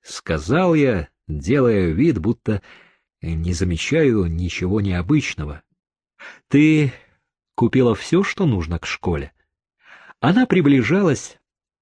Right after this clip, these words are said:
к выдававшейся вперед горке с посудой, но я подавил в себе порыв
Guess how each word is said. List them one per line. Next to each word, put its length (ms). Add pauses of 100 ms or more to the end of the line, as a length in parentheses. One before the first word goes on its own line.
(100)
к 80
выдававшейся 960
вперед 440
горке 680
с 140
посудой, 720 (580)
но 240
я 220
подавил 640
в 100
себе 300
порыв 460